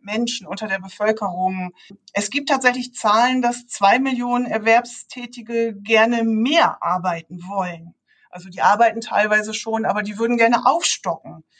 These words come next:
Das sind zum Beispiel Frauen, die Teilzeit arbeiten und Arbeitsstunden aufstocken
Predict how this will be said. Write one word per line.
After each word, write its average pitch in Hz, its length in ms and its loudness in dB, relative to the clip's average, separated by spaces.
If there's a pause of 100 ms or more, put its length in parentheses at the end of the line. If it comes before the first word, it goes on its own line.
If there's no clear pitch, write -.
(120)
Das 185 160 -8
sind 240 340 -4
zum 202 100 -10
Beispiel 208 220 -6
Frauen, 233 580 4
die 220 120 -8
Teilzeit 226 500 2
arbeiten 196 880 2
und 185 340 -8
Arbeitsstunden 190 560 -4
aufstocken 185 880 -6